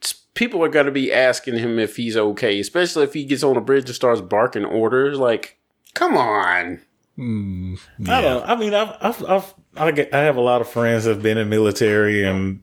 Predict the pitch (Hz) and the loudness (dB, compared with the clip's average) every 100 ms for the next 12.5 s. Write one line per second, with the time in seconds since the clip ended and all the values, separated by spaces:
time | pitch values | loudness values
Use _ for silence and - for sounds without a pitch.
0 | - 107 101 101 101 - 110 107 104 104 | -8 -4 -2 -4 -8 -8 -2 2 2 2
1 | 104 104 101 - 101 101 107 104 120 127 | 0 -2 -4 -2 -2 0 0 0 2 2
2 | 139 139 117 127 117 104 104 104 120 101 | 0 0 0 2 2 0 0 2 0 -2
3 | 110 110 110 107 - - - - - 120 | -6 0 0 -2 -14 -20 -20 -20 -8 -4
4 | 110 - 131 127 107 127 117 - 113 123 | -4 -2 0 2 2 2 0 -2 -2 0
5 | 120 - 117 110 120 113 104 113 104 98 | 0 0 0 2 2 2 2 2 2 2
6 | 123 120 110 110 107 101 110 92 107 131 | 2 2 0 0 0 2 0 0 0 0
7 | - 104 98 110 101 98 98 104 98 101 | 2 0 2 2 2 2 2 0 0 -4
8 | 95 101 _ _ _ _ _ _ _ - | -4 -8 _ _ _ _ _ _ _ -6
9 | 123 110 110 120 131 123 123 135 123 117 | -2 2 2 2 0 -2 0 0 2 2
10 | 107 - 131 147 107 98 101 101 113 107 | 2 2 2 2 2 2 0 -4 -4 0
11 | 113 127 120 110 120 113 110 107 101 98 | 2 2 2 0 0 2 2 0 0 0
12 | 131 117 87 - | 2 0 -2 -10